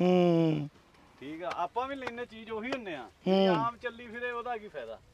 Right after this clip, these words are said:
Speaker 1: ਹੂੰ।
Speaker 2: ਹੁਣ ਬੰਦੇ ਆਉਂਦੇ, ਉਹ ਆਉਂਦੇ, "ਯਾਰ, ਇਹਦੀ ਹੁੱਕ ਚੇਂਜ ਕਰਨ ਦੀ ਵੀ ਨਹੀਂ ਲੋੜ।"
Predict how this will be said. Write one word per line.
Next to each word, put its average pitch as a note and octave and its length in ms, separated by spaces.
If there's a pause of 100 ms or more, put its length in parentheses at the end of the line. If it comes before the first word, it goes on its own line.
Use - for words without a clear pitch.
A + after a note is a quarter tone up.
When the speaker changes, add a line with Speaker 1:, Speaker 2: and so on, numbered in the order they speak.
(120)
Speaker 1:
ਹੂੰ। D3+ 680 (360)
Speaker 2:
ਹੁਣ F#3+ 140
ਬੰਦੇ G#3+ 260
ਆਉਂਦੇ, A#3 260
ਉਹ A#3 120
ਆਉਂਦੇ, A#3 160
"ਯਾਰ, A#3 180
ਇਹਦੀ A#3 180
ਹੁੱਕ G#3 200
ਚੇਂਜ F3 240
ਕਰਨ F3+ 240
ਦੀ F#3 80
ਵੀ F#3 80
ਨਹੀਂ D3+ 100
ਲੋੜ।" B2+ 260